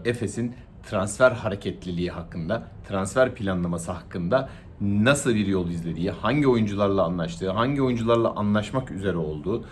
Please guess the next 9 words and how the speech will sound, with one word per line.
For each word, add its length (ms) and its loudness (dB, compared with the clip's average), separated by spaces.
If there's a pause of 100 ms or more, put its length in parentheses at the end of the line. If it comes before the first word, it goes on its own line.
(280)
ve 240 4 (280)
transfer 480 4
dedikoduları 520 0
hakkında 580 0 (220)
ufak 220 0
ufak 280 4 (240)
bilgi 240 4
vermek 300 6
istiyorum. 360 -4